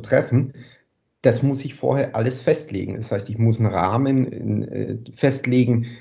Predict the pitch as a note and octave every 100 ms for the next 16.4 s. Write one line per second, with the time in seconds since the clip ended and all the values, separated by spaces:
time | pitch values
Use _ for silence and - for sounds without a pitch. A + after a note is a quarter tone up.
0 | - - A#2+ A#2+ A#2 A#2 F#2+ A#2+ A#2+ G#2
1 | A2 - G#2 G2+ G2 F#2+ - A2 - D3
2 | D3 D#3 D#3 D#3 B2 - - - - -
3 | A2 A2 A#2+ B2 - G#2+ G#2+ G#2+ G#2+ A2+
4 | - - A#2 A#2+ A#2+ G#2 G#2+ A2 - D#3+
5 | C3+ A2 G2 F#2+ A#2 A2+ A2+ B2+ A#2+ A2
6 | B2 B2 - _ - C3 C3 C3 - -
7 | A#2+ C3 C3 D#3 D3+ D3 D3 C#3 - -
8 | _ _ - C#3 C3 - - A2+ - B2+
9 | - - B2 B2 A#2 - - - A#2 A#2
10 | A2+ A2 - G#2+ G#2 G3+ F#2 - - F#2
11 | - - F#2 F#2+ G2 F2+ - _ - G#2
12 | A2 G#2 - A2+ - A#2 A#2+ A2+ A#2+ A2+
13 | F#3 - G#2 - - F#2+ G2 - - -
14 | F#2 F#2+ - G#2+ G#2+ A2 A#2+ D3 C#3+ B2+
15 | C#3 C3 A#2+ A#2 A2+ - A#2+ B2 B2 C3
16 | B2+ A2 G#2+